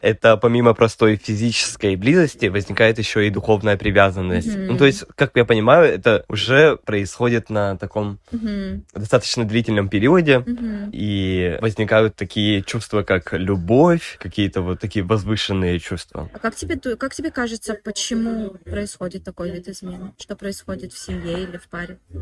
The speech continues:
Speaker 2: Что человек вынужден искать духовную привязанность на стороне?
Speaker 1: Ну, я думаю, что это охлаждение с, э, другой стороны. Ну, то есть, э, он не получает какой-то теплоты, заботы,
Speaker 2: Мгм.
Speaker 1: ласки,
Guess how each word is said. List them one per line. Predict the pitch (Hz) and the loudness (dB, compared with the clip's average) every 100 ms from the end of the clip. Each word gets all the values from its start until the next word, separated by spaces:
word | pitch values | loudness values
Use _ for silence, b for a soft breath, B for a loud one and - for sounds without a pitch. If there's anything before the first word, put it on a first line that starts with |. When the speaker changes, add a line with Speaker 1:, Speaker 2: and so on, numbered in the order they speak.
| 85 | -12
Speaker 2:
Что | - - | -10 -10
человек | 165 196 180 180 | -8 -6 -6 -8
вынужден | 185 185 180 180 175 | -10 -10 -10 -10 -10
искать | - 180 170 | -10 -10 -10
духовную | 190 - 180 180 170 | -10 -6 -4 -4 -6
привязанность | - 180 170 170 165 170 - | -6 -8 -8 -10 -14 -16 -16
на | 180 | -16
стороне? | - 190 185 175 170 - | -12 -10 -8 -8 -8 6
Speaker 1:
Ну, | 151 | 8
я | |
думаю, | 170 175 165 | 8 6 4
что | - 151 | 8 6
это | 147 147 | 8 4
охлаждение | - 127 127 139 143 123 | 4 2 4 4 4 2
с, | - - | -2 4
э, | 113 110 107 | 6 6 4
другой | 98 110 101 165 | 2 -2 4 4
стороны. | - 139 117 95 87 - - | 6 4 4 2 -2 -4 -6
Ну, | 101 | 2
то | 104 | 2
есть, | 104 - | 2 -2
э, | 65 - - | -6 -6 2
он | 117 120 | 4 4
не | |
получает | 110 110 104 127 110 110 - | 4 2 2 6 6 6 0
какой-то | 107 107 101 101 | 0 0 0 -2
теплоты, | - 101 98 110 110 | 0 2 2 2 0
заботы, | 104 98 85 104 104 98 | 2 2 4 2 2 4
Speaker 2:
Мгм. | |
Speaker 1:
ласки, | 92 98 - 98 92 90 90 90 78 | 6 4 2 -2 0 0 0 -2 -4